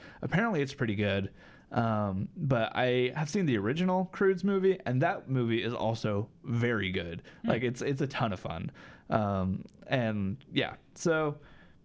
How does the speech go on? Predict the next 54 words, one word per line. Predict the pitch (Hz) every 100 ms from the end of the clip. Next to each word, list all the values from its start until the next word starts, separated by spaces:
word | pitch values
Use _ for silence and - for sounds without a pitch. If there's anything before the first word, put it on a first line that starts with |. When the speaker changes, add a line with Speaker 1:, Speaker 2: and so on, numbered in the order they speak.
| - -
Speaker 1:
I, | 165
I | 139 151
wanna | 196 190
watch | 165 156 156
the |
sequel | 139 147 147
to |
The | 139
Croods | 135 139 127
sometime. | - 131 131 131 123 120
I | 87 110
don't | 110
think | 104
it's | 104
high | - - 117
on | 110 107
my | 107
list | 104 -
of | 104
things | 107 104 -
to |
watch, | 101 98 101 -
but, | 127 104
like, | 101 104 - - -
I |
wanna | 147
check | 131 127
it | 120
out | 107
sometime. | - 110 117 98 107
And | - 120
it, | 113 - - - - -
if | 156 156
this | 170 160
director's | 170 156 156 147
getting | 135 143 139 139
the, | 131
the | 131 139
Puss | - 123 -
in |
Boots | 113 107 -
sequel, | 110 101 110 107 - - - -
good | - 160
for | 135
him. | 113 78 - - - - -
So, | - 110 104 113 -
you |
guys | 156 123
have | 127
any | 120 117
general | 127 120 120 117
thoughts | 131 123
on | 135 127
this? | 120 117 - -